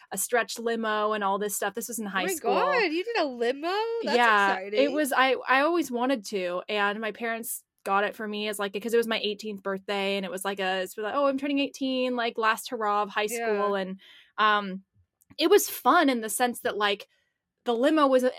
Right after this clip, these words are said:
Speaker 1: so fun. We all went down to downtown, and we had, like, this catered dinner for, like, fifteen people, and it was, like, so swanky and fun.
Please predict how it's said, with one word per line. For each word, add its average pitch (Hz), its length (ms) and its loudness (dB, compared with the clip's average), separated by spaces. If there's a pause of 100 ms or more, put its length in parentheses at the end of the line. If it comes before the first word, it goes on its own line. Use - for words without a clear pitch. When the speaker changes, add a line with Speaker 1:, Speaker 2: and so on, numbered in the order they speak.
Speaker 1:
so 269 280 4
fun. 247 380 4
We 247 120 4
all 226 160 2
went 220 260 0
down 214 480 2 (100)
to 233 100 -6
downtown, 254 840 2
and 240 100 -2
we 226 80 -6
had, 226 140 -4
like, 202 200 -4
this 208 180 -6
catered 220 380 -2
dinner 214 420 -2
for, 214 180 -4
like, 185 280 -4 (280)
fifteen 262 460 -2
people, 220 760 -2
and 208 140 0
it 170 100 -6
was, 202 200 -4
like, 196 260 0
so 262 180 0
swanky 233 580 -2
and 196 160 -4
fun. 220 540 -2